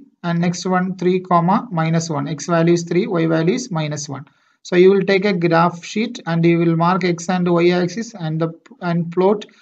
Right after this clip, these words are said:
the positive values, negative values, and then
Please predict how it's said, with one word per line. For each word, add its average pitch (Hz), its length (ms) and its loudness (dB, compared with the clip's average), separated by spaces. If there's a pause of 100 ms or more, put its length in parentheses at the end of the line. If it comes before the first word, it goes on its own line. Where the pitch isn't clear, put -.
(360)
the 160 140 0
positive 170 480 2
values, 180 420 2
negative 170 420 0
values, 175 560 -2 (420)
and 175 400 0
then 208 480 0